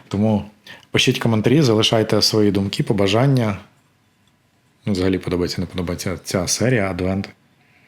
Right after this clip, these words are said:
чи Різдвяний календар. Ну, тут, е, родзинки, чорний шоколад. Фініки.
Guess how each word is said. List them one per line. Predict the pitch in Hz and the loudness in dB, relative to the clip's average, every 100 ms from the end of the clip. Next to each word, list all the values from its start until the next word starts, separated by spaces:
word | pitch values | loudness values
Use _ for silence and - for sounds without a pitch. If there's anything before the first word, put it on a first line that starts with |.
| _ | _
чи | - 95 95 | -4 -2 0
Різдвяний | 92 92 95 92 | 0 0 0 -2
календар. | 87 90 90 90 - _ _ _ _ _ _ _ _ _ _ _ _ _ _ _ _ _ _ _ _ - | -4 -4 -2 -4 -6 _ _ _ _ _ _ _ _ _ _ _ _ _ _ _ _ _ _ _ _ -2
Ну, | 123 156 | 2 2
тут, | - 165 165 | 2 0 2
е, | 143 143 143 139 135 - - _ _ _ _ _ _ _ _ _ _ _ _ _ _ _ _ _ - | 2 4 4 4 2 -2 -14 _ _ _ _ _ _ _ _ _ _ _ _ _ _ _ _ _ -2
родзинки, | 120 117 107 135 113 - 90 | 0 2 2 2 2 0 -2
чорний | - 123 131 117 | 0 0 2 0
шоколад. | 117 - 117 113 - - _ _ _ _ _ _ _ _ _ _ _ _ _ _ _ - - - - - | -2 0 2 2 -2 -10 _ _ _ _ _ _ _ _ _ _ _ _ _ _ _ -20 -20 -18 -16 -4
Фініки. | - 135 107 - | 2 2 2 -2